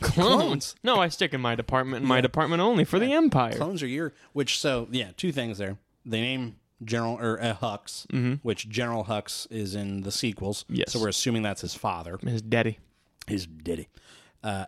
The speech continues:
Speaker 2: and he is in
Speaker 1: Dad.
Speaker 2: charge of, Dad, and he's in charge of the Project Necromancer,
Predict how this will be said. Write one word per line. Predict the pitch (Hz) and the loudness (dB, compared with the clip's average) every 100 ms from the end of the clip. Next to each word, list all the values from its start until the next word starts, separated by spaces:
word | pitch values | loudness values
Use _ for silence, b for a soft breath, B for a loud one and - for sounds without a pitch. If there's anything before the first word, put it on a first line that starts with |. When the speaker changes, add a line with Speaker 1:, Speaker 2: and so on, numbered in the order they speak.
| - | -2
Speaker 2:
and | 120 | 4
he | 190 | 8
is | 233 214 | 8 8
in | |
Speaker 1:
Dad. | 233 | 4
Speaker 2:
charge | - 123 117 107 | 0 0 0 -2
of, | 123 107 104 - _ _ | 0 0 -2 -6 _ _
Dad, | 262 269 277 - b b | 2 4 2 -2 b b
and | 117 | -4
he's | 113 135 | 0 2
in | 147 | 2
charge | 147 123 | 2 0
of | 123 104 117 | -2 -4 -8
the | 113 | -6
Project | - 127 117 - | -4 -2 -6 -6
Necromancer, | 117 151 104 90 82 98 | -6 -4 -6 -6 -6 -6